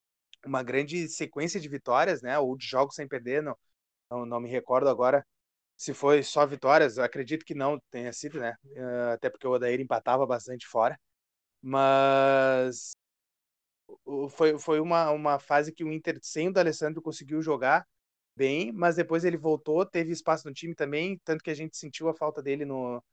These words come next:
na, na final da Copa do Brasil, né? E daqui a pouco pode ser um processo que esteja ocorrendo com, com o Grêmio agora com o Maicon, né? De que é um, um jogador que é a referência técnica da equipe,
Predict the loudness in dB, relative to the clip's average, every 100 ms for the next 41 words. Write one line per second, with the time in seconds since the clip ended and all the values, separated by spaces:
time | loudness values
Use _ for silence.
0 | _ _ _ _ -6 -4 -2 0 -2 0
1 | 0 0 0 0 0 -2 -2 -2 0 -2
2 | -4 _ _ _ -4 0 0 0 -2 -4
3 | -4 0 -2 0 -2 -2 0 -2 -2 -8
4 | -6 -4 -4 -6 -6 -8 -6 -8 -6 -4
5 | -6 -6 -4 0 0 4 4 4 0 0
6 | 0 0 -4 _ _ _ _ -6 -4 -4
7 | -8 -12 -6 -4 -2 2 2 2 -2 -2
8 | 0 2 0 0 -2 0 0 -2 -4 -4
9 | -4 -8 -8 -6 -8 -8 -8 -4 -6 -6
10 | -8 -6 -10